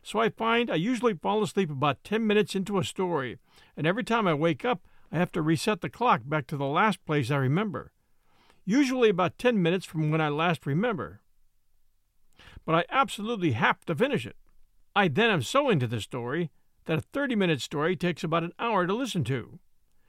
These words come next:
To contrast, most other podcasts I listen to have me still wide awake after an hour. So for me, this podcast is so right for me on several aspects. Great stories that interest me with a great variety of authors and types of stories,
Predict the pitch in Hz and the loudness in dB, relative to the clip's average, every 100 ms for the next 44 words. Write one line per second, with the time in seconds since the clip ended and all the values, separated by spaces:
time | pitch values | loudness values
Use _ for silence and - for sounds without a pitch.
0 | _ _ - 113 226 262 160 135 160 - | _ _ -8 2 4 4 2 0 -2 -6
1 | _ _ _ 165 214 - 240 185 156 139 | _ _ _ -2 0 0 -2 0 0 0
2 | 120 - 147 156 147 143 170 170 131 139 | 0 -4 -2 -2 -2 -2 -2 -4 -6 -4
3 | 156 180 _ - 190 190 156 - 220 160 | -4 -6 _ -6 -2 0 0 0 -2 0
4 | 214 196 160 233 185 156 151 165 156 220 | 0 2 2 0 0 -2 -4 -2 -2 -2
5 | 185 104 85 - _ _ _ _ _ - | -4 -6 -10 -18 _ _ _ _ _ -4
6 | 175 - 190 294 240 240 - 180 147 117 | -2 0 0 0 0 -2 -2 0 0 -2
7 | 156 160 - 123 214 156 147 247 - 151 | -4 -4 -6 -4 -2 0 -2 -4 -2 -4
8 | 143 170 165 - 254 220 190 202 - 113 | -2 -2 -4 -2 -2 0 0 -2 -4 -10
9 | 101 - - _ _ _ _ _ - 151 | -12 -16 -20 _ _ _ _ _ -4 0
10 | 214 - - 247 233 180 214 233 202 160 | 0 -2 -2 2 2 2 -2 -4 -4 -4
11 | - 170 170 120 - 226 214 240 214 202 | -2 -2 -2 -4 -4 -4 -4 -2 0 2
12 | 175 156 - 202 220 220 208 156 147 - | 2 0 -2 -2 -2 -2 -2 0 -2 -2
13 | 196 - 131 - 143 127 92 78 - | -4 -4 -8 -6 -6 -6 -8 -12 -18